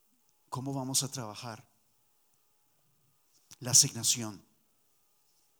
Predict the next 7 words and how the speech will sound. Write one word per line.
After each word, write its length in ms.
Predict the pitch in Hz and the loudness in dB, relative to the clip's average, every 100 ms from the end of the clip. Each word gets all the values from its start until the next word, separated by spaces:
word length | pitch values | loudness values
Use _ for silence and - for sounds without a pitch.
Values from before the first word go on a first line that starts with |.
| _ _ _ _ _ _ _ _ _ _ _ _ _ _ _ _ _ _ _ | _ _ _ _ _ _ _ _ _ _ _ _ _ _ _ _ _ _ _
para 180 | - 92 | -12 -10
cuando 220 | 101 98 | -10 -8
llegue 260 | 98 107 104 | -8 -8 -10
el 100 | - | -10
tiempo 320 | 127 113 113 | -10 -8 -10
del 120 | 98 | -10
posicionamiento? 840 | 113 - 101 90 90 92 78 - | -6 -4 -2 -4 -8 -10 -10 -16